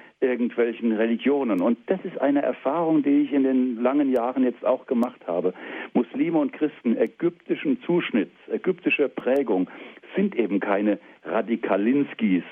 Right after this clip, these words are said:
oder sind auch nicht zu vergleichen im entferntesten mit den Ländern der, von Mesopotamien. Das sind keine Totschläger,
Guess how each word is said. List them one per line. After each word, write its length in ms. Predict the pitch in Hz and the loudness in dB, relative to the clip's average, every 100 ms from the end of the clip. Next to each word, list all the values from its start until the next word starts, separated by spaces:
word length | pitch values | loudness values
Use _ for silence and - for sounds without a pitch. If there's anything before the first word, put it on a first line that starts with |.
| - | -2
oder 360 | 101 101 98 - - - - | 0 2 0 -4 -14 -16 -4
sind 220 | 143 120 | -4 -2
auch 180 | 120 - - | -4 -6 -8
nicht 480 | 127 135 170 170 - - - | -2 0 0 -4 -14 -18 -6
zu 80 | - | -4
vergleichen 600 | 123 123 120 113 143 139 | -2 -2 0 0 0 -2
im 100 | 120 | 0
entferntesten 680 | 113 107 - 123 156 - 139 | 0 0 -2 0 -2 -2 0
mit 100 | 117 | 0
den 240 | 120 113 101 - - - | 2 0 -2 -10 -18 -6
Ländern 640 | - 113 123 139 135 120 110 - _ _ | -2 0 -2 0 0 0 -4 -10 _ _
der, 260 | 117 110 104 - - | 0 0 -2 -4 -12
von 160 | - 120 | -4 0
Mesopotamien. 920 | 117 110 110 117 - 127 135 92 85 - - - | 0 -2 -4 -4 -2 -2 0 0 -2 -8 -20 -8
Das 120 | - 101 | -6 -2
sind 220 | 151 - | -2 0
keine 280 | 123 110 - | -2 0 -2
Totschläger, 800 | 147 170 - 151 143 139 139 | -2 -2 0 0 2 2 0